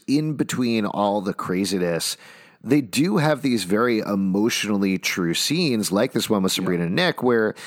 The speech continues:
Speaker 1: Sabrina's perspective of, "We got rid of the thing, we got rid of the problem in the relationship, great, we can just pick up right where we were." But to your point, Nick can't. There's no way that he could. And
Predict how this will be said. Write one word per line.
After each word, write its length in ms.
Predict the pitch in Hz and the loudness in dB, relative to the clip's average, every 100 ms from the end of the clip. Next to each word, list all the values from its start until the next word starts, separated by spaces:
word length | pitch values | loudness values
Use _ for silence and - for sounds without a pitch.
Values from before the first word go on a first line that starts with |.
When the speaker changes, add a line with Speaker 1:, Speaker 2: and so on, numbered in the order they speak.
| - - | -16 -6
Speaker 1:
Sabrina's 640 | - 127 110 156 220 190 | 0 0 2 2 2 0
perspective 640 | 143 - 123 104 123 107 | 0 0 0 2 2 2
of, 320 | 104 101 95 - - - - _ - | 4 2 0 -4 -16 -20 -20 _ -2
"We 140 | 139 | 2
got 220 | 147 175 | 4 2
rid 120 | 185 185 | 4 2
of 100 | 135 | 0
the 80 | |
thing, 360 | 123 175 165 127 | 0 2 2 2
we 100 | 120 | 2
got 180 | 135 139 | 2 2
rid 100 | 147 | 2
of 60 | |
the 60 | 127 | 2
problem 520 | - 135 127 123 127 | 2 2 2 2 2
in 60 | 113 | 2
the 80 | 98 | 2
relationship, 760 | 101 139 - 120 - 107 - - - - _ - | 2 2 0 0 2 2 0 -10 -20 -20 _ -8
great, 480 | 127 147 165 80 - - | -2 0 0 -2 -6 -2
we 140 | 135 | 0
can 120 | 143 | 0
just 240 | 131 139 - | 0 -2 0
pick 180 | 151 139 | 0 0
up 140 | 123 | 0
right 160 | 113 104 | 2 0
where 140 | 98 | 0
we 100 | 101 | 0
were." 320 | 104 151 135 117 | 0 2 2 0
But 220 | 107 - | -2 -2
to 100 | 127 | -2
your 120 | 107 | -4
point, 480 | - 175 170 139 - - - _ _ | -2 0 2 0 -4 -12 -20 _ _
Nick 340 | 131 170 - - | -2 -2 -4 -14
can't. 600 | - 170 214 - - - | -2 -2 0 -4 -8 -14
There's 280 | - 147 131 | -4 -2 -2
no 280 | 147 160 170 | 0 2 2
way 280 | 156 165 160 | 2 0 2
that 120 | 147 | 0
he 80 | 143 | -2
could. 640 | - 160 165 120 85 - - - - - _ | -2 0 0 0 -2 -8 -12 -20 -20 -20 _
And 600 | - 131 131 127 127 107 | 0 2 2 0 -2 -6